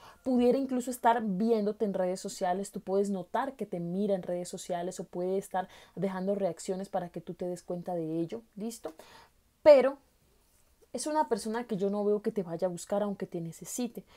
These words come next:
Esta es la actitud de esta persona en este momento, una persona solitaria, una persona necesitada, una persona que ahorita mismo está pasando una necesidad, la necesidad de no tenerte, ¿no?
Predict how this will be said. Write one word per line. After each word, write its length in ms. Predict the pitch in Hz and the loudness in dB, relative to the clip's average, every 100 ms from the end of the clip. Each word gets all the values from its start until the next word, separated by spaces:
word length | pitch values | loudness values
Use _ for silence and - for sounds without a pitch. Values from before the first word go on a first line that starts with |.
| - - | -20 -4
Esta 200 | - 277 | -2 0
es 80 | 330 | 2
la 80 | 311 | 0
actitud 360 | 269 220 214 220 | 0 -4 0 2
de 60 | |
esta 220 | 220 226 | 2 0
persona 280 | 202 190 202 | -4 -6 -6
en 80 | 202 | -4
este 200 | 202 208 | -4 -4
momento, 400 | 175 185 208 190 | -4 -4 -4 -4
una 120 | 190 | -6
persona 360 | 196 185 190 190 | -6 -6 -6 -8
solitaria, 540 | - 170 165 196 196 | -6 -6 0 2 2
una 120 | 208 | 0
persona 300 | 196 170 180 | -6 -8 -8
necesitada, 680 | 180 180 175 170 - 170 208 - - - | -6 -8 -10 -10 -6 -4 -6 -10 -20 -8
una 220 | 247 269 | -2 0
persona 460 | 254 214 220 214 226 | 0 -2 -4 -4 -4
que 220 | - 226 | 0 4
ahorita 300 | 208 190 214 | 4 4 -2
mismo 200 | 208 208 | -2 -2
está 180 | 208 202 | -2 -2
pasando 320 | 196 202 196 | -4 -4 -4
una 140 | 196 196 | -2 -4
necesidad, 720 | 185 - - 170 170 185 190 _ _ _ - - - | -6 -8 -10 -4 -2 -2 -4 _ _ _ -20 -20 -4
la 80 | 202 | -2
necesidad 460 | 196 196 - 190 190 | -2 -4 -2 0 2
de 60 | |
no 120 | 190 | 0
tenerte, 520 | 190 196 196 202 - 165 | -4 -2 0 -2 -4 -8
¿no? 280 | 160 233 | -6 -10